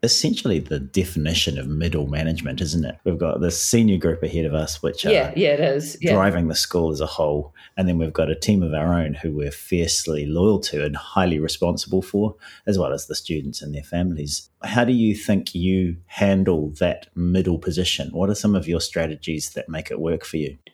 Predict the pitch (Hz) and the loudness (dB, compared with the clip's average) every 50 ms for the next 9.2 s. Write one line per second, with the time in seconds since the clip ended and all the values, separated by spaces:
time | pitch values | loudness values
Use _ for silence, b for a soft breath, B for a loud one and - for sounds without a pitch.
0 | - 180 160 - 220 233 247 285 285 254 240 202 185 160 160 160 170 170 170 - | -12 -10 -6 -2 -2 0 0 0 -2 -2 0 0 0 0 2 0 0 -2 -2 -4
1 | 170 156 151 156 - - _ - 156 156 156 151 151 151 160 - - - - 202 | -4 -4 -4 -6 -10 -16 _ -6 -2 0 0 0 0 -2 -2 -4 -4 0 2 2
2 | 185 151 143 139 143 160 160 - _ _ _ - 202 208 202 202 175 175 170 165 | 2 2 0 -2 -4 -6 -10 -16 _ _ _ -2 -2 0 2 2 2 2 2 0
3 | 156 151 151 156 - - 147 135 139 135 - - 170 165 147 - - - 160 160 | 0 -2 -2 -2 -2 -2 -2 -4 -6 -8 -6 -2 -2 0 0 -2 -4 -6 -4 -4
4 | - - - - _ _ _ 175 190 185 - - 185 165 165 165 156 160 170 180 | -4 -4 -6 -12 _ _ _ 2 2 2 2 0 0 0 0 -2 0 2 2 4
5 | 180 170 143 127 - - - - 160 160 160 - 165 160 160 180 185 185 180 175 | 4 4 2 0 -2 -6 -4 -4 -4 -4 -2 -4 -4 0 2 4 4 4 2 2
6 | 170 160 160 160 156 147 - - 156 151 151 147 165 160 160 160 165 160 156 156 | 0 2 2 2 2 2 0 0 0 -2 -2 0 0 2 2 2 2 0 0 -2
7 | 143 156 - 165 151 147 143 147 143 143 143 143 - - - 135 - - - - | -2 -2 -4 -4 -4 -4 -4 -4 -4 -2 -4 -4 -4 -4 -6 -6 -6 -8 -12 -12
8 | - - 160 147 143 139 139 - B B B B B B B B 165 160 160 208 | -6 -4 -2 -2 -2 -2 -4 -6 B B B B B B B B -2 0 2 0
9 | 214 208 208 165 | 0 0 -4 -10